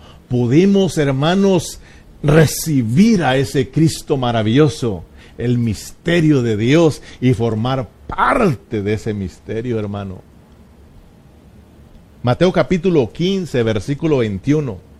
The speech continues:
Dice la palabra del Señor. ¿Lo tienes? Mateo capítulo quince, versículo veintiuno.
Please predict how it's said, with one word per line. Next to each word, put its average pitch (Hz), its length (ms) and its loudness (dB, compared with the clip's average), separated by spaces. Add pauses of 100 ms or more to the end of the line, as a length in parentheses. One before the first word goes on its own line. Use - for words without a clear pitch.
(2500)
Dice 151 300 4
la 170 160 4
palabra 151 400 2
del 147 180 4
Señor. 123 440 0 (460)
¿Lo 120 160 0
tienes? 196 280 2
Mateo 160 380 0
capítulo 160 500 2
quince, 175 300 0
versículo 139 600 0
veintiuno. 113 840 -2